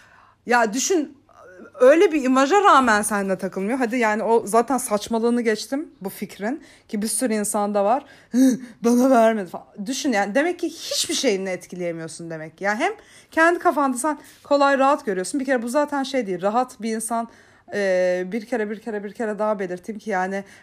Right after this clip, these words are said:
böyle hop sen de gel, hop sen de gel yapmıyor. Ama bunu bizim krolar zaten hiç ayırt edemiyor. Bunu geçen başka bir arkadaşım da böyle laf etti falan. Neyse.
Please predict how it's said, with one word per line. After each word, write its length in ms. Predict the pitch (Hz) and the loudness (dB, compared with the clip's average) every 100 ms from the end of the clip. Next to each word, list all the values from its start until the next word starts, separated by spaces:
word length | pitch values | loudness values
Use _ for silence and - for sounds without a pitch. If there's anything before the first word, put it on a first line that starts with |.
| _ | _
böyle 200 | 214 214 214 _ _ | -4 -4 -6 _ _
hop 320 | 247 370 - | 2 2 0
sen 280 | - 277 269 | 0 2 2
de 60 | 254 | 2
gel, 180 | 247 | 0
hop 160 | 254 269 | 0 -4
sen 260 | - 240 247 | -2 0 0
de 60 | |
gel 220 | 240 226 | 0 2
yapmıyor. 440 | 233 233 - 147 151 | 2 -2 -4 -8 -6
Ama 240 | 208 262 226 | -4 -4 -2
bunu 220 | 262 247 | -4 -4
bizim 340 | 214 269 269 - | -6 -6 -8 -12
krolar 420 | 226 240 233 233 | -2 0 2 0
zaten 300 | 226 247 220 | 0 -6 -8
hiç 200 | - - | -10 -8
ayırt 200 | 180 170 | -6 -6
edemiyor. 440 | 165 160 160 180 214 | -8 -8 -12 -14 -12
Bunu 280 | 190 196 - - | -10 -10 -10 -12
geçen 340 | 175 180 196 | -10 -8 -8
başka 260 | 185 180 185 | -10 -10 -8
bir 40 | |
arkadaşım 420 | 175 170 180 - 175 | -8 -8 -12 -12 -12
da 80 | |
böyle 180 | 160 156 | -12 -12
laf 160 | 170 170 | -14 -14
etti 200 | 165 _ | -18 _
falan. 280 | 170 190 240 202 | -20 -20 -16 -10
Neyse. 400 | 240 262 262 | -8 -8 -14